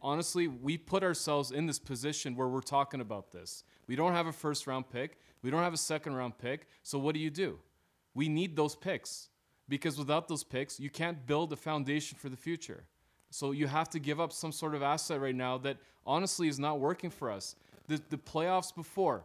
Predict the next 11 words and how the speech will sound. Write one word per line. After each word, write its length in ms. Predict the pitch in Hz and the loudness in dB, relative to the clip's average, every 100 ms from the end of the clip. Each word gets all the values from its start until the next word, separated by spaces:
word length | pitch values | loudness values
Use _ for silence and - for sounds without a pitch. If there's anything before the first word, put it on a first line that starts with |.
| - - | -10 -10
the 80 | |
last 380 | 120 135 170 - | 0 2 2 0
playoffs 320 | 180 180 170 | -2 0 0
we 100 | 170 | 0
were 140 | 170 170 | 2 6
at, 280 | 151 101 - - - _ _ _ _ | 4 4 -2 -20 -20 _ _ _ _
he 340 | - - 180 202 | -18 -4 -2 0
looked 320 | 185 190 190 | 4 4 4
like 240 | 180 170 | 2 2
he 140 | - 185 | 0 -4
gained 440 | 143 165 151 127 | 0 2 2 -2